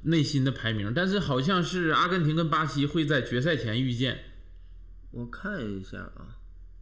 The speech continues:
Speaker 2: 阿根廷是
Speaker 1: 谁在乎这个？
Speaker 2: C 组。阿根廷是 C 组，巴西是 G 组。看不明白，他这个赛程有点复杂。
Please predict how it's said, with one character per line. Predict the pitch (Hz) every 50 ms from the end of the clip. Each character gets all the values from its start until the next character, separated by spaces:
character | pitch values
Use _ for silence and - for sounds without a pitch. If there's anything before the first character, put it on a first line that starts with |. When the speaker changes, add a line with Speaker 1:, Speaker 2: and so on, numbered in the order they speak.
| - - - - - - - - - -
Speaker 2:
阿 | - 127 127 135 135
根 | 131 139 135 135 135
廷 | 135
是 | -
Speaker 1:
谁 | - - 131 -
在 | 117 185 185 170 143
乎 | 120 110 107
这 | 113 113 113 110
个？ | 113 117 127
Speaker 2:
C | 123 - 98
组。 | - - - - - - - - - - - - - - - - - - - - - - - - - - - - - - - - - - - - - -
阿 | - 120 123 127
根 | 127 123 127
廷 | 123 123 113 104 107 117
是 | 117
C | 117 - - 117 113 117 117
组， | 110 117 - 57 - -
巴 | - 107 107 110
西 | 113 - 117 107 104
是 | 107 113
G | 104 - - - 120 104 92
组。 | 82 76 - - - - - - - - - - - - - - - - - -
看 | - - 160 147
不 | 139 127
明 | 110 98 87 92
白， | 107 110 107
他 | 104 117 127 127
这 | 139
个 | 135 139
赛 | 135 - 156 127 113
程 | 110 110 107
有 | 117 123 -
点 | - 117 123 113 104
复 | - - - - 143 117 92
杂。 | - - - - -